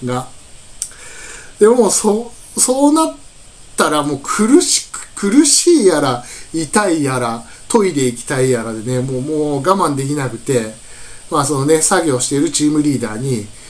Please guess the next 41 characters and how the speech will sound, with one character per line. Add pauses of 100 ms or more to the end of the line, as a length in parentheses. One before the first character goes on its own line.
(220)
え
ー、
言
っ
て、
ま
あ、
ト
イ
レ
に、 (100)
あ、
代
わ
っ
て
も
ら
っ
て
ト
イ
レ
に
行
っ
た
わ
け
で
す
け
れ
ど
も、 (500)
普
段
だ
っ
た
ら、